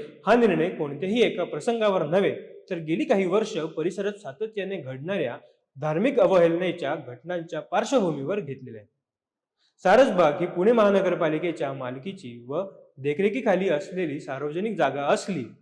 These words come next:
तरी ती एक धार्मिक परिसराच्या सीमा व्यापते. सारसबाग उद्यान महानगरपालिकेची सार्वजनिक बाग असल्याने सर्वांसाठी खुली आहे याबाबत दुमत असू नये. तेथे प्रवेश देताना जात किंवा धर्म विचारात घेतला जात नाही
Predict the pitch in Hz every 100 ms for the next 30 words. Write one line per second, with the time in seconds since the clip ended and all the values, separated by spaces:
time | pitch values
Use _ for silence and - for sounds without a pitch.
0 | _ 147 151 147 - _ _ 220 220 220
1 | - - 139 185 277 190 170 165 139 123
2 | 196 190 139 139 131 120 - 117 104 _
3 | _ _ _ _ _ _ _ _ 175 175
4 | 233 233 254 185 156 170 170 156 180 220
5 | 202 175 156 143 185 185 139 135 143 139
6 | 151 180 208 131 143 214 208 190 180 170
7 | 135 151 - - _ 220 285 285 196 175
8 | 202 - 185 226 165 143 175 - 170 196
9 | 135 175 156 135 160 208 202 165 156 143
10 | 117 - _ _ _ _ _ _ 135 165
11 | 165 180 269 214 180 180 147 139 170 -
12 | - 143 123 196 175 - - 180 170 180
13 | 135 156 247 196 165 170 131 139 190 220
14 | 151 135 196 185 160 - 117